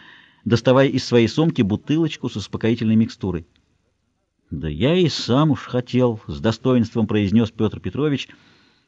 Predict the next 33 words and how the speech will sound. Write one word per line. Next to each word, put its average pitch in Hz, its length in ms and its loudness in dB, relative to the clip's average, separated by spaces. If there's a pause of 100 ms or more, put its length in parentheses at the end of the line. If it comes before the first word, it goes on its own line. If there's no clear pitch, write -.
которому 135 440 4
была 151 220 6
невыносима 175 760 2
мысль 180 500 2
о 151 100 0
том, 175 200 0
что - 180 -4
его 160 300 2
могут 151 300 2
откуда-нибудь 156 840 0
выгнать, 160 720 0 (680)
да 135 120 0
ещё 175 160 2
когда 170 260 6
он 196 120 6
пришёл 170 340 4
с - 80 -6
самыми 196 540 4 (100)
великодушными 160 760 4
намерениями. 135 720 6 (800)
«У 202 80 -6
меня 247 180 6
тут 277 260 -6
неподалёку 170 600 2
назначена 101 500 2
встреча 165 540 -2
по 135 160 -2
одному 143 300 2
дельцу, 127 500 -2 (360)
так 120 160 -2
мне 160 220 2
и - 40 -4
пора. 135 400 0